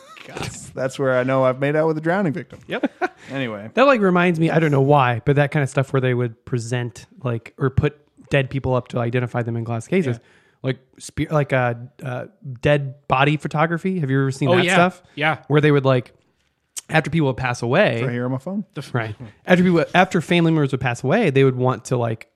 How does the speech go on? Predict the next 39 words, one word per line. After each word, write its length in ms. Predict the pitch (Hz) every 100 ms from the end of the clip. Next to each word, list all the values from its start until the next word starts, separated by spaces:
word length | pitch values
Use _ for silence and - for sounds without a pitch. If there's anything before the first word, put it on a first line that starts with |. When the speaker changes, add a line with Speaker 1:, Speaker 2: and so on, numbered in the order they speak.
| -
Speaker 3:
take, 320 | 151 139 _
pi-, 80 | 165
you 100 | 160
know, 80 | 143
'cause 160 | 120 131
back 320 | 143 165 - -
in 160 | 151 143
that 200 | 139 -
time, 340 | 120 113 123 - _
taking 240 | 151 143 135
pictures 320 | 139 - 120
was 120 | 123
a 60 | 117
big 400 | - - 131 -
fucking 300 | 131 127 120
ordeal 480 | 120 139 190 123 147
Speaker 1:
Yeah. 80 | 123
Speaker 3:
to, 100 | 131
like, 180 | 120
get 240 | - 139 -
a 180 | 151 151
picture. 500 | - 160 - 117 127 - _ _
So, 160 | - 147
like, 140 | 139
"Hey, 320 | - 247 127 - _ _
since 180 | 156 139
it's 100 | 139
a 40 |
big 220 | 143 196
deal, 220 | 156 160 147
this 100 | 131
person's 320 | 147 131 117
dead, 340 | 180 151 123 - _ _
let's 180 | 190 - -
prop 400 | - 214 262 -
their 120 | 208
dead 440 | 147 - 185 185 135
body 360 | 170 240 139
up, 240 | 123 135